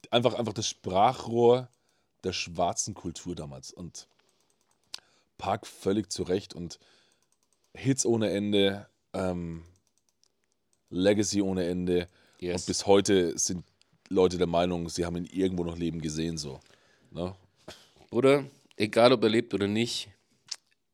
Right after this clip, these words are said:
Speaker 2: Me Against the World war für mich persönlich
Speaker 1: Ah,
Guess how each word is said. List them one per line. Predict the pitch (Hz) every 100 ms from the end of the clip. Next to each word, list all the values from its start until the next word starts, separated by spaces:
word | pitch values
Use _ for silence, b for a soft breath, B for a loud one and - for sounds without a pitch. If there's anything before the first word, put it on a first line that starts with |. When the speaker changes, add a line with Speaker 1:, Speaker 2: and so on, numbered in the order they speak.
| _ _ _ _ _ _ _ -
Speaker 2:
Me | 110 131
Against | 120 113 113 -
the | 98
World | 104 110 107
war | 92 95
für | - 101
mich | 98 101 131 139
persönlich | - 120 104 110 110 117 120
Speaker 1:
Ah, | 82 87